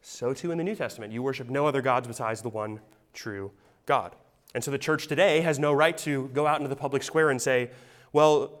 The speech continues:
uh, if you're, if you believe this, that, and the other thing, that's okay. God will welcome you." And we welcome all kinds of expression of worship,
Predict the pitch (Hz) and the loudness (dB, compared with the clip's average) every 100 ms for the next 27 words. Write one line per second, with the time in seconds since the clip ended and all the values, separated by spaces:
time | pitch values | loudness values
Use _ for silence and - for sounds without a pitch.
0 | - 135 131 127 127 - 131 147 147 147 | -4 2 4 2 -2 -6 -2 2 4 2
1 | 131 151 147 143 131 131 165 - 147 143 | 0 -4 -2 -2 0 2 2 4 4 4
2 | 131 139 143 143 123 151 170 143 - 165 | 2 2 2 0 -2 -2 -2 -4 -4 -4
3 | 151 113 123 127 139 127 123 117 131 123 | -2 -2 -4 -2 -2 -2 -4 -4 -4 -6
4 | 107 104 110 - _ _ - 127 143 170 | -8 -10 -10 -14 _ _ -6 -2 2 2
5 | 165 156 - - 151 202 202 151 127 123 | 2 -2 -4 -4 0 0 2 -2 -2 -8
6 | - 127 - 120 110 104 113 113 98 117 | -6 -6 -4 -6 -8 -6 -4 -4 -8 -10